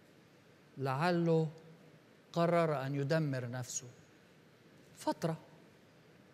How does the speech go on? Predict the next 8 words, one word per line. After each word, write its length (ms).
حقبة. 480
هذه 260
الحقبة 560
يجب 340
أن 180
تأتي 380
إلى 140
نهايتها 600